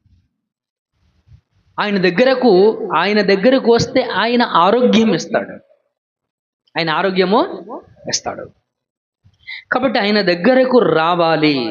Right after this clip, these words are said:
ఆయన దగ్గరకు మనము రావాలి. ఎందుకు రావాలి? మనం ఆయనకు దూరంగా ఉండి మనం ఏమీ చేయకూడదు. ఆయనకు దూరంగా ఉండి, ఆయన సన్నిధికి దూరంగా ఉండి.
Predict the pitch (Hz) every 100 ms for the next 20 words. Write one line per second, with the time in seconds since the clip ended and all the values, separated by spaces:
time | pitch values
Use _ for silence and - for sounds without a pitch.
0 | 104 151 _ _ _ - 165 175 175 214
1 | 202 202 180 175 208 311 - 190 247 -
2 | - 135 143 185 247 254 254 233 226 220
3 | 208 202 208 208 208 - _ - _ _
4 | - - 220 269 254 240 277 277 196 165
5 | 233 302 320 311 320 302 294 285 269 247
6 | 233 226 220 220 196 160 147 - - -
7 | _ _ _ - - - 156 185 190 175
8 | 170 202 196 190 180 180 165 165 165 165
9 | 175 180 185 175 151 165 160 156 147 143
10 | 139